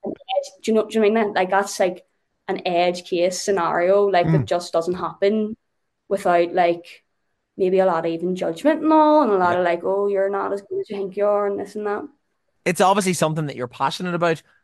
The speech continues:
Speaker 2: and I wanna come on to some specific songs in a minute, because I've, I've a few that I really like, and I wanna then talk, as I said earlier, about sort of your collaboration recently in the E P and such things. But does any of that, 'cause a lo-, I think a lot of your songs are about heartbreak, right?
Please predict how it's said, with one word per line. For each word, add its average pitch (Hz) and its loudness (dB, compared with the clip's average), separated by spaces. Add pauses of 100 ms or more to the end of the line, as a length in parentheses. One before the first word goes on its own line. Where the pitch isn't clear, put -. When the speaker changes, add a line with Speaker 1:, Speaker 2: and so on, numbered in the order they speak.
(160)
Speaker 2:
and 151 -2 (360)
I 180 2
wanna 208 2
come 208 2
on 175 2
to 151 -2
some 151 -6
specific 135 -4
songs 135 2
in 131 0
a - 0
minute, 127 -2
because 120 -8
I've, 123 -4
I've 113 -12
a 113 -6
few 127 0
that 117 0
I 110 -8
really 113 -8
like, 110 -8 (360)
and 107 -8
I 107 -6
wanna 110 -4
then 113 0
talk, 110 -4
as 104 0
I 101 -2
said 113 0
earlier, 110 -2
about 104 -8
sort 113 -6
of 107 -6 (220)
your 110 -6
collaboration 110 -4
recently 110 -6
in 107 -4
the 104 -4
E 107 -4
P 107 -6
and 120 -6
such 139 -4
things. 139 -6
But 135 -4 (260)
does 196 6
any 285 4
of 220 2
that, 156 2 (380)
'cause 202 2
a 202 4
lo-, 208 6
I 220 4
think 285 2
a - 4
lot 262 6
of 247 4
your 220 2
songs 190 2
are 180 4
about 151 -2
heartbreak, 156 -2
right? 160 -6